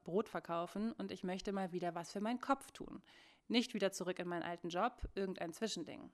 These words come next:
Ich sitze seit sehr vielen Tagen, freien Wochenendtagen, an meinem Lebenslauf und den Formulierungen meines Anschreibens und bringe kaum etwas zu Papier. Ich will alles hundertprozentig machen, stehe aber immer wieder auf und mache etwas anderes.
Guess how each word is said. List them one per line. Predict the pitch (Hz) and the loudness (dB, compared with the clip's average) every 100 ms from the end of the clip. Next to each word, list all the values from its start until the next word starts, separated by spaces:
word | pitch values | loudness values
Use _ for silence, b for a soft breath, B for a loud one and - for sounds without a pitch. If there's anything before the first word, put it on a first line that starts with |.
| - | -10
Ich | 196 | 0
sitze | 247 247 220 | 2 2 4
seit | 196 185 | 2 4
sehr | 196 233 | 4 2
vielen | - 233 226 | 2 2 2
Tagen, | 196 165 165 170 214 226 | 2 0 0 -2 -4 -8
freien | - 185 220 | 0 4 4
Wochenendtagen, | 185 185 175 - - 160 156 196 - | 4 0 -2 -4 -2 0 0 -2 -2
an | 180 | 0
meinem | 170 165 | 2 2
Lebenslauf | 180 220 202 196 185 196 190 | 2 2 0 0 0 0 -2
und | 175 165 | -6 -6
den | 165 | -6
Formulierungen | 170 165 190 208 190 185 | -6 -2 0 0 0 0
meines | - 170 - | -2 -4 -2
Anschreibens | 226 220 - 196 190 190 B B B B - | -2 0 2 2 2 -2 B B B B -2
und | 196 | 0
bringe | - 185 170 | 2 2 0
kaum | - 185 202 214 | 0 4 4 4
etwas | - - 175 170 | 0 -4 -4 -4
zu | - | -6
Papier. | 185 190 - 165 - - _ - | -4 -6 -4 -4 -4 -10 _ 0
Ich | 190 | 2
will | 202 190 | 2 4
alles | 190 233 247 | 4 4 2
hundertprozentig | 226 214 208 202 208 196 196 | 2 2 0 -2 -2 -2 -2
machen, | 180 180 190 185 B B | -2 -2 -4 -6 B B
stehe | - 208 214 - | -4 2 4 4
aber | 180 - | 2 2
immer | 202 190 | 2 2
wieder | 180 170 - | 2 2 4
auf | 190 202 - | 4 4 0
und | 175 | -4
mache | 175 - | -2 -4
etwas | - 180 | -6 -6
anderes. | - 190 175 - - - | 0 2 2 0 -8 -16